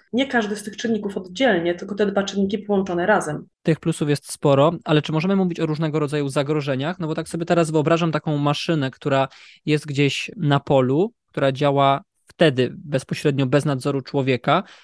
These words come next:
Speaker 2: No i czy to jest w stu procentach bezpieczne? Czy to jest w stu procentach pewne? Czy może musimy jeszcze, jeszcze, jeszcze włożyć bardzo dużo wysiłku naukowego, żeby to wszystko zapewnić bezpieczeństwo jak największe?
Speaker 1: Hmm,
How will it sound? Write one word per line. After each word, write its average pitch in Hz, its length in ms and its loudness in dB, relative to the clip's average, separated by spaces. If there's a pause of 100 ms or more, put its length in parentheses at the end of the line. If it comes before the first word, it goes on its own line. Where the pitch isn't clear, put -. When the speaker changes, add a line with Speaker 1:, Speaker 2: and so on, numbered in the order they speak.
(280)
Speaker 2:
No 151 200 0
i 170 100 -4
czy - 120 -6
to 190 140 0
jest 185 240 2 (640)
w - 60 -12
stu - 180 2
procentach 160 500 2
bezpieczne? 127 460 0
Czy - 100 -8
to 147 80 0
jest 143 120 -2
w - 40 -12
stu - 160 0
procentach 151 460 0 (100)
pewne? 117 460 0 (260)
Czy 160 120 2
może 147 180 4
musimy 156 320 6
jeszcze, 156 460 2
jeszcze, 156 360 0
jeszcze 151 380 -4 (240)
włożyć 151 540 4
bardzo 143 340 2
dużo 139 380 0
wysiłku 139 520 -2
naukowego, 131 680 -2 (340)
żeby 127 360 0
to 127 200 0
wszystko 127 500 -4 (440)
zapewnić 147 420 2
bezpieczeństwo 143 560 0
jak 127 100 -2
największe? 120 460 -6 (120)
Speaker 1:
Hmm, 202 180 0